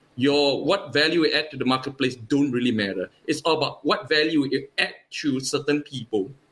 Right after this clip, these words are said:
what value you add to certain groups of people. I guess in a certain way, this exists in every country.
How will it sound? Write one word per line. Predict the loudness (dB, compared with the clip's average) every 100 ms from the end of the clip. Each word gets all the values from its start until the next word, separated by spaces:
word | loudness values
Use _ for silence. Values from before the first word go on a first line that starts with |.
| _ _ _ _
what | -2 -2 -2
value | 0 2 2
you | 0 0 0
add | -4 -4
to | -4
certain | 0 -2 0 0 0 -2 -6 _ _ _ _ _ _ _ _ -6
groups | 0 0 0 -4
of | -4
people. | -6 -6 -4 -6 -6 _ _ _ _ _ _ _ _ -2
I |
guess | 0 0 0 -8 -14 _ _ _ _ _ 0
in | 2
a | 2
certain | 0 -2 0 0 4
way, | 4 4 2
this | 0 0
exists | -4 -2 0 0
in | 0
every | -2 -2 -2
country. | -2 -4 -2 -2 -4